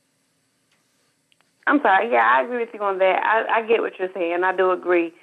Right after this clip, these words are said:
that that could, um, that could definitely work. I know a lot of, um, and the reason why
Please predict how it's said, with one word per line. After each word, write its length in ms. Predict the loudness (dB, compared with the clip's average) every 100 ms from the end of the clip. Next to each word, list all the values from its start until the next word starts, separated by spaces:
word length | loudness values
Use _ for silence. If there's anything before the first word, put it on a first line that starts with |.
| -20 -20 _ -2
that 400 | 2 2 0 0
that 320 | 0 0 -2
could, 220 | -2 0
um, 480 | 2 2 2 0 -4 -10 _ _ _ _ _ _ _ _ _ _ _ _ _ _ _ -4
that 220 | 0 2
could 140 | 2 2
definitely 560 | 0 0 -4 -2 -2
work. 320 | 0 0 -2 -6 _ _ _ _ _ _
I 140 | -2 2
know 180 | 2
a 20 | 4
lot 220 | 4 4
of, 80 | 4
um, 500 | 4 2 2 -2 -4
and 120 | -2
the 60 | 0
reason 340 | 0 2 2
why 560 | 4 4 6 4 2